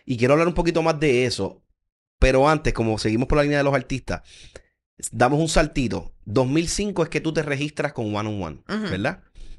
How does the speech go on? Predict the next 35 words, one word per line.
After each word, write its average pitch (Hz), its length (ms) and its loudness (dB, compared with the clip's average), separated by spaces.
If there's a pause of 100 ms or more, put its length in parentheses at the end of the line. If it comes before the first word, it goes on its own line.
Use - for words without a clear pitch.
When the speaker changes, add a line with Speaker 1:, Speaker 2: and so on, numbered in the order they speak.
(300)
Speaker 1:
Y 127 220 -4
qué 143 120 2
de 180 140 2
cierto, 165 440 0
dicen 143 260 -2
los, 165 120 -2
un, 143 420 -10
un 139 140 -6
pajarito 156 320 0
me 160 80 -2
contó 156 220 -2
por 160 100 0
ahí 165 120 0
que - 80 -4
en - 40 2
Speaker 2:
Ay, - 60 -2
Speaker 1:
el 123 60 -2
Speaker 2:
Dios 127 120 0
mío. 131 80 -2
Speaker 1:
dos - 0 -
mil 151 140 2
seis, 165 440 0 (720)
como 147 180 0
quien 143 120 0
dice, 156 160 -2
tú 165 180 -2
te 185 80 -2
estrenas 202 480 -4
con 175 180 -4
el 147 80 -2
concierto 151 380 -4
de 180 80 -2
Wisin 180 220 -4
y 220 80 -4
Yandel. 117 540 -4